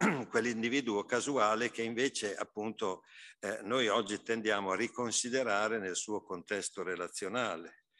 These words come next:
no? Con molta attenzione a dove vive e perché è in condizioni di bisogno, mm? Per il fatto che, certo, il lavoro, ma anche la situazione familiare, la condizione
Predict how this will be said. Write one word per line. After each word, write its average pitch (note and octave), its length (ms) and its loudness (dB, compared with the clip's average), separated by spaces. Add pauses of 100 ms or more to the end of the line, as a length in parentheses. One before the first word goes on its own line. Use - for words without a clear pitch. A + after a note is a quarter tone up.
(220)
no? A2+ 440 -6
Con F2+ 220 -10
molta G#2+ 400 0
attenzione G#2+ 880 0
a F2 60 2
dove F2+ 280 -2
vive G#2 500 0
e E2+ 100 -4
perché G#2+ 640 2 (260)
è G2+ 100 -6
in G2 140 -2
condizioni F#2 960 -4
di F#2 200 -8
bisogno, F2 760 -6 (500)
mm? D#3 120 -6 (580)
Per G2 140 0
il E2+ 80 -8
fatto G#2 400 0
che, G2+ 380 -2
certo, G#2+ 360 -2
il D#2+ 80 -6
lavoro, F#2 600 -2
ma E2+ 260 -6
anche E2+ 240 -8
la F#2 80 -8
situazione F2+ 560 -8
familiare, F#2 640 -2
la G2 220 -2
condizione F2 720 -8